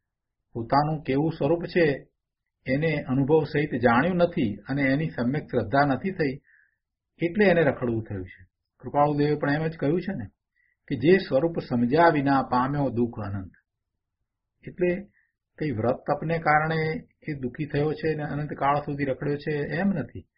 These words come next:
મિથ્યાત્વને કારણે, સમ્યક્ત્વ ન થવાને કારણે, પોતાના સ્વરૂપનો અનુભવ નથી થયો, પોતાના સ્વરૂપને જાણ્યું નથી,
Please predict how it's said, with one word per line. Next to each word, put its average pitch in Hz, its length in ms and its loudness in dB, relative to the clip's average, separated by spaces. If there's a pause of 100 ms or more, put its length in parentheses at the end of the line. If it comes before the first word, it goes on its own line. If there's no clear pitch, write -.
(340)
મિથ્યાત્વને 196 680 2
કારણે, 107 640 -2 (600)
સમ્યક્ત્વ 185 720 0 (880)
ન 135 200 2
થવાને 143 400 2
કારણે, 117 400 -4
પોતાના 170 720 0
સ્વરૂપનો 165 480 -4
અનુભવ 143 440 4
નથી 120 280 0
થયો, 180 280 0
પોતાના 151 500 -4
સ્વરૂપને 139 420 -4
જાણ્યું 110 400 0
નથી, 156 420 -6